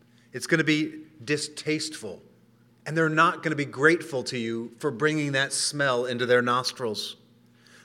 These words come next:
The cross will be a message that smells like death to them. Right? The call to come and follow after Jesus will sound awful. They won't be able to see any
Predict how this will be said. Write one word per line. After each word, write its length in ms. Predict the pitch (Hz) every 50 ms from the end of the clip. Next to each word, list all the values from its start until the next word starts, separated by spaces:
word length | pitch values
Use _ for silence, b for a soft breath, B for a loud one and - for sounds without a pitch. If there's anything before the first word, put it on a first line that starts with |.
| b
The 80 | 156 147
cross 720 | - - - 170 170 170 165 151 143 - - - - - -
will 160 | 139 151 147
be 200 | 120 151 156 160
a 100 | 147 135
message 520 | 135 135 147 156 156 - - 143 123 113
that 120 | 117 135 -
smells 640 | - - - 156 151 147 151 151 156 147 151 - B B B B B
like 440 | 139 135 135 127 127 - - 110 104
death 360 | 135 131 131 123 - - - -
to 100 | 135 120
them. 400 | 101 107 101 87 85 82 82 80 _ _ _ _ _ _ _ _ _ _ _ _ b b b b b b b
Right? 100 | - -
The 100 | - -
call 420 | - - 135 127 131 139 135 131
to 300 | - - 135 120 110 104
come 400 | - - - 147 143 139 135 123
and 100 | 110 107
follow 320 | 110 139 135 131 123 127 127
after 240 | 127 127 - 131 113
Jesus 600 | 101 117 127 123 117 120 123 117 - - - - b b b b b b b
will 140 | 123 117
sound 320 | - - - 123 123 117 - -
awful. 440 | 110 113 117 110 - - 101 87 - - _ b b b b b
They 120 | 156 156
won't 200 | 156 175 175 -
be 120 | 147 165
able 140 | 165 156 160
to 40 | 147
see 260 | - - 175 165 160
any 280 | 160 170 170 160 147